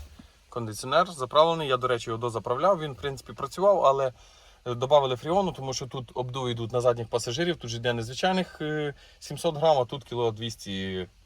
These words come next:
фріона. Тому слід, е, взагалі обслуговування кондиціонера це раз в чотири роки треба обов'язково проводити. Не знаю, як тут проводили чи ні, але я вже обслужив, зараз все буде працювати як мінімум чотири роки. Є в нас магнітола з Bluetooth,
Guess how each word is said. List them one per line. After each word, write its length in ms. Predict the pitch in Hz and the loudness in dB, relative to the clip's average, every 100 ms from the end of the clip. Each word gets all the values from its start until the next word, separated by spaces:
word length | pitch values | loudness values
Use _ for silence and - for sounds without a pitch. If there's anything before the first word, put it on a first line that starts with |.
| _ | _
фріона. 340 | - 95 92 90 - | -8 -6 -6 -8 -16
Тому 300 | - 123 131 - - - - - - - | -14 -8 -8 -10 -20 -20 -20 -20 -20 -16
слід, 340 | - 143 127 | -2 -2 -2
е, 500 | 120 113 110 107 107 | -2 0 2 2 2
взагалі 260 | 107 143 180 | 2 4 6
обслуговування 640 | 165 175 190 170 143 131 | 6 4 4 6 6 4
кондиціонера 520 | 120 139 127 160 180 143 | 4 -2 -2 2 4 4
це 120 | 143 | 2
раз 120 | 139 | 0
в 40 | |
чотири 260 | - 123 131 | 0 -4 0
роки 240 | 143 147 | 0 0
треба 180 | 107 117 | 0 -2
обов'язково 500 | 110 113 101 - 92 | 0 -2 -2 -2 -2
проводити. 500 | 90 117 135 104 98 95 - | 0 0 0 -4 -10 -12 -8
Не 140 | 123 | -4
знаю, 180 | 123 110 | 0 2
як 100 | 95 | 0
тут 140 | 104 | -4
проводили 380 | 95 131 113 104 | -4 0 0 -2
чи 140 | - 156 | -4 -4
ні, 140 | 202 - - - - - | -4 -8 -20 -20 -18 -4
але 100 | 131 | 0
я 80 | 139 | 0
вже 140 | 120 | 0
обслужив, 500 | 104 - 156 185 170 131 | -6 -6 -2 -2 -2 -2
зараз 320 | 120 139 131 | 2 2 0
все 140 | - | -2
буде 140 | 127 117 | -2 -2
працювати 600 | 110 107 110 107 101 101 - | -4 -6 0 0 0 -6 -6
як 180 | 101 | -8
мінімум 320 | 127 135 113 98 | -4 -4 -4 -4
чотири 320 | 104 104 95 | -6 -4 -4
роки. 240 | 90 - - - - - - - - - - - | -4 -8 -18 -20 -20 -20 -20 -20 -20 -20 -20 -10
Є 140 | 127 | -4
в 60 | 139 | -2
нас 360 | 127 120 - 117 | 0 -2 -4 -6
магнітола 520 | 120 139 185 202 185 | -6 -2 0 2 0
з 60 | |
Bluetooth, 540 | 165 180 180 190 - | -2 -8 -6 -8 -8